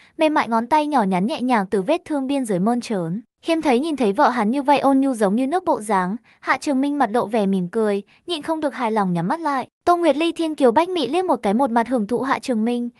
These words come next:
nhẹ nhàng cúi người, duỗi ra linh hoạt kiểu đúng dịp lưỡi đỏ nhẹ nhàng liếm láp vết thương vết máu. Bởi vì quá mức thoải mái cùng kích thích,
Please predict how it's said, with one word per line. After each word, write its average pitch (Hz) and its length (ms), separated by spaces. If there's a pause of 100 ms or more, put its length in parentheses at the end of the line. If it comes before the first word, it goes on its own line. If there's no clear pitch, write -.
(160)
nhẹ 302 160
nhàng 285 220
cúi 220 160
người, 262 380 (200)
duỗi 302 200
ra 302 180
linh 294 160
hoạt 269 200
kiểu 214 140
đúng 185 200
dịp 240 160
lưỡi 247 180
đỏ 285 140
nhẹ 220 200
nhàng 233 260
liếm 185 160
láp 285 220
vết 381 160
thương 269 180
vết 320 160
máu. 185 400 (160)
Bởi 294 140
vì 285 160
quá 220 200
mức 381 200
thoải 269 200
mái 180 220
cùng 240 200
kích 311 180
thích, 381 200